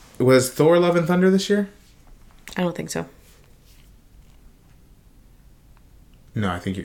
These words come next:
Speaker 1: I think
Speaker 2: 'Cause Quantumania was in February.
Speaker 1: Right. Okay. Yeah, anyway. Um,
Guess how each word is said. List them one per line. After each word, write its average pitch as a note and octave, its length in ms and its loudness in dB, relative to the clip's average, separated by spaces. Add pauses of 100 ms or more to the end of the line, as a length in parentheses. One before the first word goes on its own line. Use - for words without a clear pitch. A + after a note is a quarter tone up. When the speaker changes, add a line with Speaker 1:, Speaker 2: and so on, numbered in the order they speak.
(120)
Speaker 1:
I F#2+ 80 -8
think - 160 -10
Speaker 2:
'Cause A3 180 2 (260)
Quantumania G#3+ 580 2
was D#3+ 180 -2
in D3 100 -6
February. - 640 -6
Speaker 1:
Right. F#2 220 -2 (240)
Okay. G#2+ 240 -4 (3000)
Yeah, - 240 -2
anyway. A#2 220 0 (460)
Um, G3 540 2